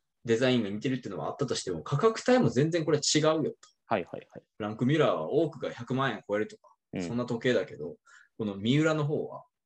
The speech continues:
Speaker 2: うん。
Speaker 1: 三千円とか四千円とかだと。
Speaker 2: うん。
Speaker 1: で、指向性が全然違うので、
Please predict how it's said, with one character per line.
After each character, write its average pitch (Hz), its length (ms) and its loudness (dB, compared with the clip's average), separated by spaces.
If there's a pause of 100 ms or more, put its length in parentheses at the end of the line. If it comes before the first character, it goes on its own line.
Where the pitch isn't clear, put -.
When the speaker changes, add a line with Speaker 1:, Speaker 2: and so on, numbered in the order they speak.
(160)
Speaker 2:
う 104 80 -4
ん。 90 80 -4
Speaker 1:
三 123 280 -2
千 170 120 0
円 139 60 -2
と 85 80 -4
か 90 40 -8
四 101 160 -6
千 139 160 -4
円 123 60 -4
と - 80 -10
か - 100 -16
だ - 100 -20
と。 - 80 -20 (380)
Speaker 2:
う 98 60 -6
ん。 85 120 -6
Speaker 1:
で、 - 60 -20 (540)
指 - 260 -2
向 170 160 -2
性 165 180 0
が 170 60 0
全 180 140 -6
然 175 100 -8
違 156 200 -4
う 170 120 -2
の - 120 -6
で、 87 300 -6